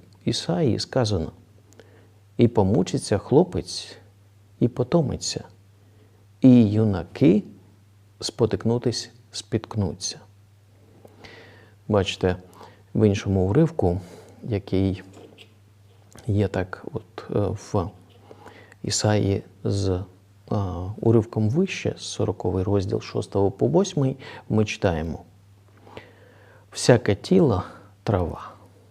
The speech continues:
і всяка ж слава, як цвіт польовий.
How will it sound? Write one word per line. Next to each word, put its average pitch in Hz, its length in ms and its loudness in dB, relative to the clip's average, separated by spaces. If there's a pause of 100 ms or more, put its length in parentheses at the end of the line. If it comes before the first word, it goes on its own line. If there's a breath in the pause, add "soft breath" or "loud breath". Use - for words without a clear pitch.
(800 soft breath)
і 135 100 4
всяка 151 360 2
ж - 100 -4
слава, 127 500 2 (280)
як 120 260 2
цвіт - 460 -2
польовий. - 580 -6